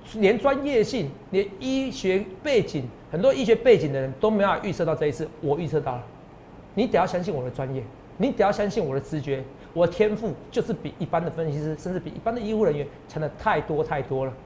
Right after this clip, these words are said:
同学们，这是事实。医护人员可以知道 Moderna 疫苗比A D疫苗好，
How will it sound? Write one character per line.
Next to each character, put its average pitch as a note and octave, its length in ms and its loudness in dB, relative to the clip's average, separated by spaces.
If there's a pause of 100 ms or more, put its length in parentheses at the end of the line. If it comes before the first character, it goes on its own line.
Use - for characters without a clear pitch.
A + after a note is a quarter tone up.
(160)
同 F3 80 0
学 G#3 80 2
们， F3 80 -2
这 G3 80 -6
是 G3+ 60 -2
事 F#3 260 -4
实。 - 160 -12 (640)
医 C4 100 2
护 C#4 120 6
人 G3+ 140 6
员 E3 200 2
可 G#3 120 0
以 F3+ 60 4
知 F3+ 160 -4
道 E3 140 6
Moderna D3+ 420 2
疫 F3+ 80 -2
苗 B2+ 240 -2 (380)
比 D3 140 -6
A F#3+ 160 4
D F#3 160 0
疫 F3+ 40 -2
苗 C#3 160 0
好， B2 200 -6